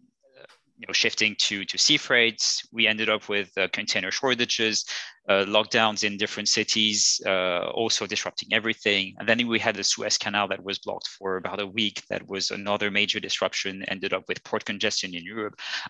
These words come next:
I mean, it was an, you know, nightmare after nightmare of big changes, uh, people working overnight to try to just shift the goods and everything so that, uh, consumers could ha-,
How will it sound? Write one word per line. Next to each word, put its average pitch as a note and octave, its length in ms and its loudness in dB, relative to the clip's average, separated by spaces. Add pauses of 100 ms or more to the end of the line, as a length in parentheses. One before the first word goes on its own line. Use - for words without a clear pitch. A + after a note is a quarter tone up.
I - 20 4
mean, A#2+ 140 2
it A#2+ 200 2
was G#2+ 320 2 (380)
an, G#2+ 320 0
you B2 80 -12
know, G2 220 6 (560)
nightmare B2 640 4 (100)
after G2+ 280 -2
nightmare G#2+ 480 -2
of G2 280 -2 (280)
big A2+ 160 0
changes, G#2 760 0
uh, F#2+ 180 2
people F#2+ 560 -6
working G2 320 -2
overnight G#2+ 540 0
to - 260 -2
try G2 280 -2
to G2+ 40 -18 (140)
just - 320 0
shift - 340 2
the G#2 120 0
goods G2+ 280 -2
and F#2+ 80 -8
everything F#2+ 400 -4
so F#2+ 240 -2
that, F#2+ 320 2 (200)
uh, - 100 2 (300)
consumers A2 400 2
could - 160 0
ha-, G#2 100 -6